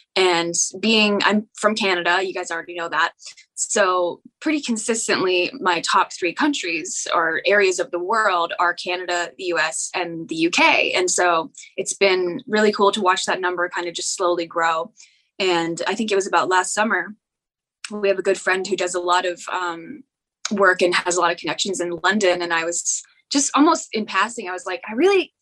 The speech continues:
think maybe it's time we get over there and we just start writing and we start making connections." And I didn't really know that anyone was listening or anything would come of it. And all of a sudden we have this whole trip booked. <laughs> And so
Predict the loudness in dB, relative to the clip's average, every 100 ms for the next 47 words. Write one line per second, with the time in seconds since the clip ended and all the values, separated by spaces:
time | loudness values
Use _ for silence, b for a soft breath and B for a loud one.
0 | _ _ -4 0 2 2 0 0 0 0
1 | -2 -2 -2 -4 -2 -2 -2 -4 -2 -2
2 | -2 -4 -8 0 2 4 4 4 0 -6
3 | -4 -6 -6 -12 -10 -10 -8 -2 0 2
4 | 0 0 0 0 -2 B B B B 4
5 | 6 6 6 6 6 4 4 4 2 -2
6 | -2 -4 -6 -8 -8 -8 -2 0 0 0
7 | -4 -6 -2 2 2 2 0 0 2 2
8 | 2 0 0 0 -2 -10 -16 _ 0 2
9 | 2 0 0 0 0 0 0 0 -2 -4
10 | 4 4 4 2 2 0